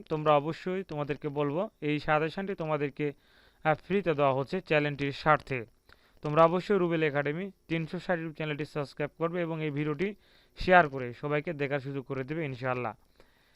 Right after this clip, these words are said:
এক নাম্বার থাকছে স্থানীয় সরকারের মূলনীতিসমূহ আলোচনা করো। দুই নাম্বার থাকছে বাংলাদেশের স্থানীয় সরকারের প্রধান সমস্যাসমূহ চিহ্নিত করো। এগুলো হচ্ছে এক নং, এক অধ্যায়ের, এক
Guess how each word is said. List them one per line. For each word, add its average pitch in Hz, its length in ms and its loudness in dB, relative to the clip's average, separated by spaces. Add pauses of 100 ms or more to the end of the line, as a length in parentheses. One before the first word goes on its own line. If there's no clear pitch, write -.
(300)
এক 165 200 4
নাম্বার 202 220 4
থাকছে 208 280 0
স্থানীয় 175 540 0
সরকারের 170 580 2
মূলনীতিসমূহ 160 800 -4
আলোচনা 139 400 0
করো। 139 220 0 (640)
দুই 147 140 0
নাম্বার 170 260 2
থাকছে 175 440 -2
বাংলাদেশের 147 520 0
স্থানীয় 147 360 -4
সরকারের 143 420 -6
প্রধান 151 440 0 (720)
সমস্যাসমূহ 175 760 0
চিহ্নিত 165 340 -2
করো। 120 340 -2 (400)
এগুলো 170 220 -2
হচ্ছে 185 260 -2
এক 170 260 2
নং, 156 200 -4 (100)
এক 175 220 -2
অধ্যায়ের, 151 380 -2
এক 160 180 -4